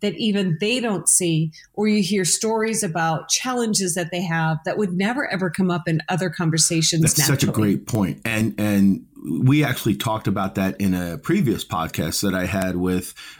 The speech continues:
Speaker 2: Brian Kramer, who you know, and who's one of our fellow S M B experts, um, ab-, about the need to have that human to human component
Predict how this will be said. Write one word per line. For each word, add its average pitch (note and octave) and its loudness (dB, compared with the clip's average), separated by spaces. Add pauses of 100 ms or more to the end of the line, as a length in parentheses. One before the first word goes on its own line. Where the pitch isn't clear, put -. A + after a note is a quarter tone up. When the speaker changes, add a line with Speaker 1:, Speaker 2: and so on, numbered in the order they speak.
(100)
Speaker 2:
Brian F#2+ 0
Kramer, B2 0
who G#2 2
you G2+ 4
know, F2 2
and F2 -2
who's G2 2
one F#2+ 0
of E2 -4
our E2 -4
fellow G2 0
S - -2
M F2+ 2
B F2 0 (220)
experts, - -4 (400)
um, F2+ 0 (140)
ab-, G#2+ -2
about G#2+ -2
the G#2+ 2
need G#2 6
to A2+ -2
have G2+ -2
that G2 -2
human C3+ 4
to G#2 -2
human A2 -2
component G2 -2